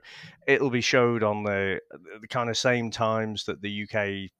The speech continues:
season would have been shown on. Uh, found out today as well, there's definitely no Winter Love Island even, is there? So, you know, this is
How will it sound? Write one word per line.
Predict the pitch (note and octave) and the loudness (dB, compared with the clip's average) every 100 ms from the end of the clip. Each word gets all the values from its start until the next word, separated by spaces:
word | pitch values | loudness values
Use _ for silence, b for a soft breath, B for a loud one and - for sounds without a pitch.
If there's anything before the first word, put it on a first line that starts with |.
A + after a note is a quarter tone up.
| - | -12
season | - A2+ G#2 G2+ | -8 -6 -6 -8
would | G2 A2+ | -4 0
have | B2+ | 2
been | C3 B2 | 2 0
shown | - C3+ C3 | 0 0 0
on. | C3 C#3 C3 b b b | 0 -2 -2 b b b
Uh, | G#2+ G2+ G2+ G2+ G2+ | 0 4 4 2 0
found | C3+ A#2 | 0 2
out | A2+ A2 | 2 0
today | A#2 A2 G#2+ | 2 4 4
as | G2+ | 2
well, | A2 G#2+ G#2+ | 2 2 2
there's | G2 | -2
definitely | A2 G2+ A#2 G#2 | -6 -4 -6 -4
no | G#2 G2+ | -4 -4
Winter | F#2+ G#2+ A2 - | -2 -2 -2 -2
Love | A2+ A2 G#2+ | 0 2 2
Island | G#2+ A2 G#2+ G#2+ | 2 2 -2 -6
even, | A2 G#2+ G#2+ | -6 -6 -4
is | G#2+ G#2 | -4 -4
there? | A2 G#2+ | -4 -4
So, | - G2+ G2 F#2+ b E3 b - | -4 -6 -6 -8 b -20 b -10
you | |
know, | G#2 G2 | -6 -4
this | A2 G#2+ | -4 -6
is | G2 | -10